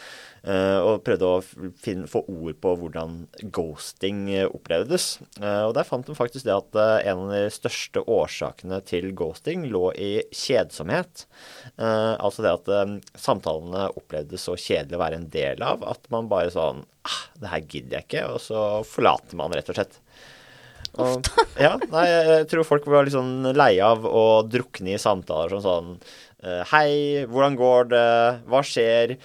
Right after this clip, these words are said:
Speaker 2: Mm.
Speaker 1: Så liksom, man orker ikke å respondere til de åpningslinjene der, og samme at liksom, mange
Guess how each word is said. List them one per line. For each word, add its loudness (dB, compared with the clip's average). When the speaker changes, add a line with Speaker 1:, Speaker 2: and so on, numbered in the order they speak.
Speaker 2:
Mm. 0
Speaker 1:
Så 2
liksom, 2
man 2
orker 4
ikke -4
å 0
respondere -2
til -6
de 0
åpningslinjene -2
der, 0
og 0
samme 0
at -2
liksom, -6
mange 0